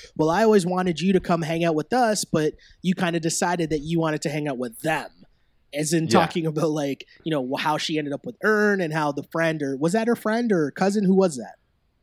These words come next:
Speaker 2: I think it was friend.
Speaker 1: Yeah, and how, uh, the friend who's dating a white guy, you know, like, and how they were using that example of how sometimes, you know, in different societies and cultures, you'll find this division within,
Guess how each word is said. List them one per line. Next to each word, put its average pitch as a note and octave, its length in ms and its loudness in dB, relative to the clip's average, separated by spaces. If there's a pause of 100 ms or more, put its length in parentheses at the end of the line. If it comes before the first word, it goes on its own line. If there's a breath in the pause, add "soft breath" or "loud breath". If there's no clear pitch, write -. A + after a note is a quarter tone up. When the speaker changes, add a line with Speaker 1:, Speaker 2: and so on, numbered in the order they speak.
(300)
Speaker 2:
I A2 120 0
think E3 200 -2
it D#3 60 -2
was D3+ 140 -2
friend. G2 380 -4 (120)
Speaker 1:
Yeah, D#3+ 260 0
and D3+ 120 -4
how, D3 340 -2
uh, C3+ 280 -6 (200 loud breath)
the - 80 -10
friend G3 240 2
who's E3 180 0
dating D#3 280 -2
a C3 40 -4
white E3+ 320 2
guy, B2 380 -8 (160 loud breath)
you F3 100 0
know, D#3+ 160 2
like, D3 280 -2
and E3 100 -2
how E3 220 0
they E3+ 100 2
were D#3 140 4
using D3+ 380 -2
that D#3+ 220 -2
example D3 720 -4
of C3 100 -8
how C#3 420 -4 (220 soft breath)
sometimes, D3 960 -4
you D3+ 60 -2
know, C#3 180 -2
in C#3 80 -4
different D3+ 580 -2
societies C#3+ 880 -2
and B2 180 -12
cultures, C#3+ 640 -2 (280 loud breath)
you'll D#3+ 180 2
find D#3+ 500 0
this D3 220 0
division C#3+ 920 -2 (320)
within, E3 760 0